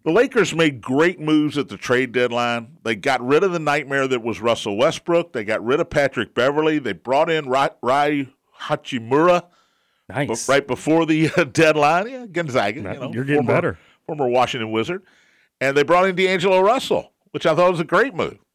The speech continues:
Speaker 1: Give him a little more scoring. Anthony Davis is playing better, trying to stay healthy, obviously. This is a killer for the Lakers, though.
Speaker 2: Yeah. They,
Speaker 1: This
Speaker 2: they
Speaker 1: is
Speaker 2: are playing way better since the trades. I'll
Speaker 1: Uh,
Speaker 2: give them that.
Speaker 1: yeah, they're playing very well. By the way, the Celtics are not in first place in the East anymore. Milwaukee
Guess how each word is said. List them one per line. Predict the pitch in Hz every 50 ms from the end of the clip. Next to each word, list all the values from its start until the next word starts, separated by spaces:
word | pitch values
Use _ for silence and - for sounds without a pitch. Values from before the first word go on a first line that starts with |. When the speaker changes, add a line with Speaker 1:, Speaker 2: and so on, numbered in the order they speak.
| _ _ _
Speaker 1:
Give | - 127
him | 139
a | 147
little | 156 165 160 160
more | 170 175
scoring. | - - - 226 233 226 151 110 -
Anthony | - 113 123 123 - 143 131 120
Davis | 107 98 117 127 156 170 185 202 196 -
is | 196 185 -
playing | - 185 185 190 190 180 165 151
better, | 175 175 190 208 208 208 _ _ _ _ _ _ _ _ _ -
trying | - 107 117 131
to | 143 151
stay | - - 165 156 160 151
healthy, | 156 160 156 - - 165 156 151
obviously. | 147 156 156 170 175 156 - - 180 185 180 175 _ _ _ _ _ _ _ _ _ _
This | - - -
is | 156
a | -
killer | - - 147 127 113 98 87
for | - 107
the | 90 80
Lakers, | 82 76 69 - 71 - -
though. | - - 82
Speaker 2:
Yeah. | 80 71 - _ _ _ _ _ -
They, | 147 180 170
Speaker 1:
This | 165 147
Speaker 2:
they | 180 214 226
Speaker 1:
is | 170
Speaker 2:
are | 151 160 151 143 139
playing | 113 - - 139 131 123 113 107
way | 104 117 117 113 107
better | 95 104 92 90 87 85 82
since | - - 107 90 - -
the | -
trades. | 87 - 101 85 80 80 78 - - - _ _ _ _ _ _ _ _ - 107
I'll | 110 135
Speaker 1:
Uh, |
Speaker 2:
give | - 120 104
them | 101 98
that. | 92 90 87 78 - -
Speaker 1:
yeah, | 107 139 208 240 214
they're | 143 123
playing | - - 165 170 165 135
very | 135 156 190 175
well. | 117 95 87
By | - 180 214
the | 226 185
way, | 175
the | 175 143
Celtics | - - 175 190 202 - 151 - -
are | 135
not | 120 127 139 139
in | 135 117
first | - 139 139 - -
place | - 147 139 131 - 139
in | 135
the | 120
East | 135 165 - -
anymore. | 143 120 113 113 120 123
Milwaukee | 120 110 107 107 117 135 170 190 - - 135 123 123 139 -